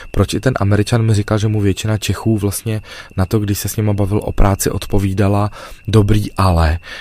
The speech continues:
A byly tam ty ale, kterých bylo tolik, že vlastně pro něj už by to byl důvod pro změnu práce. A já jsem se v tom jako poznal hrozně moc a říkal jsem si, že vlastně to jsem dělal taky. Docela dost dlouho jsem to dělal, že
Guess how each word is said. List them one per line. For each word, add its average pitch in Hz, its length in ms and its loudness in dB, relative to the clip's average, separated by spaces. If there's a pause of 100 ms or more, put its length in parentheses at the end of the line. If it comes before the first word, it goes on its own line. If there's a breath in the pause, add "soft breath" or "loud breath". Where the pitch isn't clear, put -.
(100)
A 92 100 -2
byly 92 200 2
tam 95 160 0
ty - 120 -2 (160)
ale, 98 280 4
kterých 98 460 -2
bylo 104 280 2
tolik, 120 480 2 (140)
že 104 140 0
vlastně 92 340 0
pro 101 220 2
něj 104 200 2
už 98 140 -4
by 101 120 -2
to 104 120 -2
byl 101 160 0
důvod 95 340 -2
pro 104 180 -4
změnu 95 260 -2
práce. 82 500 -4 (1300 loud breath)
A 92 680 0
já 90 220 0
jsem 104 160 -2
se 110 160 -2
v - 140 -12
tom 131 140 0
jako 139 200 0
poznal 85 480 -2
hrozně 82 420 -6
moc 80 420 -6
a 95 100 -4
říkal 95 280 -4
jsem 98 140 -4
si, 104 180 -4
že 110 180 0
vlastně 98 400 -4
to 117 120 -2
jsem 127 180 2
dělal 147 260 2
taky. - 340 -4
Docela 107 260 -2
dost 113 220 -4
dlouho 123 300 0
jsem 104 200 -2
to 101 100 -6
dělal, 90 380 -2
že 92 200 -4